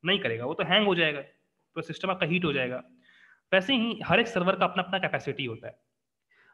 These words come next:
अगर उस पे thousand traffic accept करने का capacity है, आप उस पे एक लाख भेजोगे तो क्या होगा? server crash कर जाएगा, यही होगा, या तो server slow हो जाएगा। अगर एक करोड़ भेज दोगे traffic तो, तो इसलिए crash हो जाएगा।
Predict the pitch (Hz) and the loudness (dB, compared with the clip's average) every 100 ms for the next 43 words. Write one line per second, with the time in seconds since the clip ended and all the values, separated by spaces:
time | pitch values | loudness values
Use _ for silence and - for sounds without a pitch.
0 | _ 165 214 247 - 185 165 175 - - | _ 4 6 6 6 4 4 2 -12 -20
1 | _ _ - 165 196 226 185 185 185 - | _ _ 4 6 6 4 2 2 0 2
2 | 185 175 165 165 156 151 147 - 165 127 | 0 0 0 0 -2 -4 -6 -6 -4 -2
3 | 123 117 156 185 180 175 185 190 151 139 | 0 2 2 2 -2 0 0 4 2 2
4 | 120 110 120 139 - 131 104 107 - 127 | -4 -4 -6 -4 2 2 0 -6 -6 -6
5 | 135 147 165 185 165 160 143 143 - _ | -2 0 2 0 0 0 0 -8 -12 _
6 | _ _ _ _ _ _ _ _ 139 160 | _ _ _ _ _ _ _ _ -2 2
7 | 185 170 156 - - - _ 170 196 240 | 2 2 0 -4 -16 -20 _ 2 2 2
8 | 196 247 254 254 196 170 151 143 - - | 4 4 6 6 8 6 4 0 -4 -16
9 | _ _ _ 147 160 208 175 220 - 170 | _ _ _ -2 2 2 4 2 4 4
10 | 233 170 135 131 127 127 117 120 - 180 | 6 4 2 -2 -2 -4 -6 -10 -8 -8
11 | 180 165 143 170 160 123 117 110 107 | -2 -2 0 -4 -6 -8 -8 -10 -14